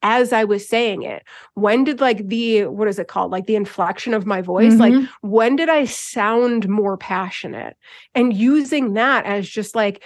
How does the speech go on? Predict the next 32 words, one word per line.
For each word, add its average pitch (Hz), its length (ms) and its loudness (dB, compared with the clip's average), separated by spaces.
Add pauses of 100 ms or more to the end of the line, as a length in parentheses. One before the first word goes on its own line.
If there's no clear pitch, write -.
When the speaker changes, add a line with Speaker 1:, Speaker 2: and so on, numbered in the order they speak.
(180)
Speaker 1:
these 214 260 -2
little, 226 800 0 (320)
these 226 200 -2
little 240 280 2
signs 233 960 -2 (180)
in 240 120 4
order 240 260 4
to 226 100 -6
keep 226 240 -6
testing 220 420 -4
and 202 120 0
experimenting - 760 -6
with. 87 220 -12 (640)
Speaker 2:
Yeah. 226 460 4
I 277 140 2
mean, 302 160 0
there's 285 260 2
so 294 200 -2
much 294 260 -2
good 277 180 -4
stuff 269 240 -6
in 254 120 0
all 247 240 2
of 247 80 -4
that, 208 240 0
but 214 100 0
it's 214 180 0
just, 254 220 -6
like, 240 240 -2 (320)
I 233 100 2
think 254 260 0
the, 214 440 2